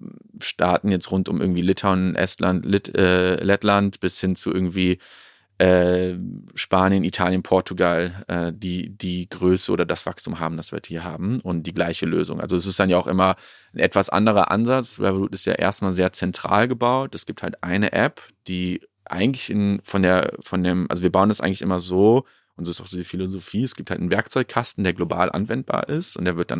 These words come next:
meistens auch so getestet, wo natürlich die Regularien es A erlauben, B, aber wo halt auch wirklich ein Product Market Fit ist und dann wird's halt dort justiert und verbessert. Und es gibt halt Produkte,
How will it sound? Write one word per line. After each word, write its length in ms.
meistens 400
auch 120
so 180
getestet, 580
wo 140
natürlich 400
die 140
Regularien 440
es 120
A 160
erlauben, 500
B, 300
aber 240
wo 240
halt 160
auch 180
wirklich 320
ein 80
Product 220
Market 340
Fit 180
ist 200
und 120
dann 220
wird's 260
halt 260
dort 340
justiert 420
und 80
verbessert. 560
Und 100
es 120
gibt 160
halt 100
Produkte, 640